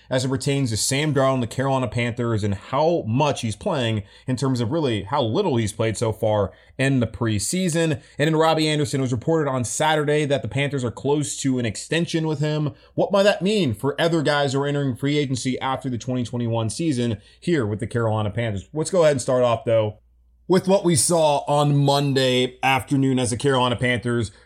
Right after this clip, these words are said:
returned to their practice facility in Uptown Charlotte. Matt Rhule giving us an update on Kenny Robinson, who left the game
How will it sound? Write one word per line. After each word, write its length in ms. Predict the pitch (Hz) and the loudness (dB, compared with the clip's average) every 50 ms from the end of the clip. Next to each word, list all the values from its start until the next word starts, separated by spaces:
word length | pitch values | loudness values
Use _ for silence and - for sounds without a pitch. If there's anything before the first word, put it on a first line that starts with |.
| - | -6
returned 420 | - 127 127 - - 143 139 135 120 | -4 -4 -2 0 0 0 2 2 2
to 60 | 127 | 0
their 100 | 123 120 | 0 0
practice 440 | - - 120 120 120 113 123 113 101 | 0 0 2 2 0 0 -2 -4 -4
facility 520 | 113 107 - 123 117 113 113 113 113 110 | -4 -2 0 0 0 2 2 0 0 0
in 80 | 107 - | -2 -2
Uptown 560 | - 120 110 101 - - 117 110 104 104 104 | -2 -2 -4 -4 -4 -2 -2 0 0 0 -2
Charlotte. 400 | 101 - - 143 139 135 135 - | -2 -2 0 2 4 4 2 2
Matt 140 | 147 170 165 | 2 2 2
Rhule 160 | 180 175 180 | 4 2 4
giving 240 | 156 185 180 175 170 | 2 2 2 2 0
us 120 | 160 - | 0 0
an 60 | 165 165 | 0 0
update 360 | 165 165 - 170 165 160 160 - | 0 0 0 0 0 0 0 0
on 200 | 151 156 156 135 | 0 0 0 0
Kenny 240 | - 165 165 160 160 | 0 -2 0 0 0
Robinson, 800 | 156 151 147 147 156 151 160 135 - - 156 151 147 139 117 - - - - - _ | 0 2 0 0 0 0 -2 -2 0 0 0 0 0 0 -2 -4 -8 -16 -20 -6 _
who 120 | - 175 185 | 2 4 4
left 380 | 170 151 156 170 185 196 - - | 4 4 4 4 2 2 0 -2
the 100 | 190 175 | -2 -2
game 560 | 131 120 165 165 165 156 151 147 156 165 156 | 2 2 2 4 4 2 2 0 -2 -2 -4